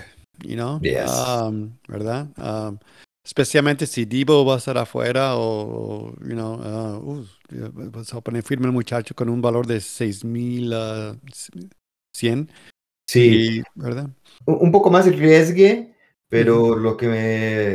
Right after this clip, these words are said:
Speaker 2: el potencial de que tiene, juega bien cuando juega contra los Rams, y como dijiste, Debo está algo tocado. No sabemos si juega o si juega va a estar algo limitado. Sí está McCaffrey, pero yo creo que Ayuk va a ser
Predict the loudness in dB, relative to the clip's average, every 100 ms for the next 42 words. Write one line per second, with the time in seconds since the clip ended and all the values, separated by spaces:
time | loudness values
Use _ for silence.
0 | -2 -2 0 0 2 0 4 4 6 4
1 | 2 4 4 2 -2 _ 0 2 2 2
2 | -2 -2 -2 0 0 0 -2 -2 -2 -2
3 | -2 -2 -4 -6 -4 -4 -6 -4 -2 0
4 | -4 -6 -12 -8 -4 -2 0 0 2 2
5 | 0 0 -4 -2 0 4 8 10 10 8
6 | 4 _ _ _ -4 4 4 4 0 0
7 | 0 -2 -6 _ _ -8 -2 0 0 -4
8 | -6 -2 0 2 0 -2 -6 0 2 4
9 | 4 2 2 2 0 -2 -4 -6 0 2
10 | 2 0 -2 _ _ _ _ 0 4 4
11 | 2 4 4 4 2 0 0 -4 -2 0
12 | 2 2 2 2 2 0 -4 _ _ _
13 | _ _ -2 4 4 6 6 6 6 4
14 | 0 -2 -2 -2 -2 0 0 2 4 4
15 | 2